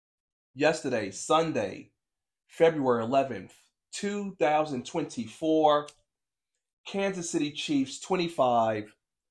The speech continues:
San Francisco forty-niners twenty-two, final score in overtime. Back-to-back Super Bowl champions, as we already know. It's the first time it's happened in nearly twenty years.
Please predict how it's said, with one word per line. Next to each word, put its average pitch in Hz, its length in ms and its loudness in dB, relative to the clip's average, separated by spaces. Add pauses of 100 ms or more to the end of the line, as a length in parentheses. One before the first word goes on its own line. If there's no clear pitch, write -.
San 175 320 -2
Francisco 156 500 -2
forty-niners 127 720 -2
twenty-two, 117 800 -4 (520)
final 156 400 0
score 143 340 -2
in 131 140 -4
overtime. 113 880 -4 (500)
Back-to-back 175 840 2
Super - 380 -6
Bowl 131 260 2
champions, 196 640 0
as 123 140 -4
we 127 140 0
already 175 400 4
know. 160 360 2
It's 147 80 -8
the 127 80 -10
first 151 300 -2
time 165 140 0
it's 160 120 -4
happened 156 340 -2
in 143 80 -4
nearly 135 280 -2
twenty 247 360 -4
years. 196 600 -2